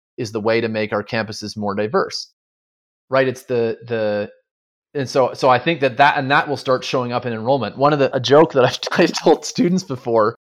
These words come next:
in regards to some of these, like, uh, viral campus blowups is ostensibly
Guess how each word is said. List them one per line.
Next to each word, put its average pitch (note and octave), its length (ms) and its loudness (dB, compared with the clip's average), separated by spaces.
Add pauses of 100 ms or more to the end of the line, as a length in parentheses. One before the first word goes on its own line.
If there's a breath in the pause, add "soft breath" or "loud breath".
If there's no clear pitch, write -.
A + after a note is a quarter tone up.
(120)
in E3 120 -2
regards C3+ 540 4
to A#2+ 80 -6
some C3 160 0
of A#2 60 -8
these, A2+ 200 -4
like, G#2+ 340 -4
uh, G#2+ 180 0
viral B2+ 520 4
campus A#2+ 460 -4
blowups B2 640 0 (280)
is C3 440 0 (360)
ostensibly D3+ 1080 2